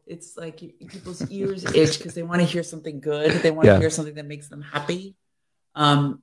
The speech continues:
Speaker 1: and it ends up a doctrine of demons.
Speaker 2: Right.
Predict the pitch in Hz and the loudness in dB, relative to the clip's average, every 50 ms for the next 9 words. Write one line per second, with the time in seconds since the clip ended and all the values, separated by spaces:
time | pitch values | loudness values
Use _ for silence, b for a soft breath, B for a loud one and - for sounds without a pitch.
0 | _ - 151 151 147 139 151 147 143 151 151 - _ _ _ _ _ _ - - | _ -12 -12 -10 -8 -8 -8 -8 -8 -10 -12 -14 _ _ _ _ _ _ -20 -20
1 | - - 147 139 147 135 135 135 - 147 139 131 139 143 156 165 156 - - - | -16 -16 -12 -8 -8 -8 -6 -6 -8 -10 -10 -12 -14 -16 -16 -16 -16 -18 -18 -20
2 | - - _ _ _ _ _ 98 98 95 - - | -20 -20 _ _ _ _ _ 2 2 2 2 -4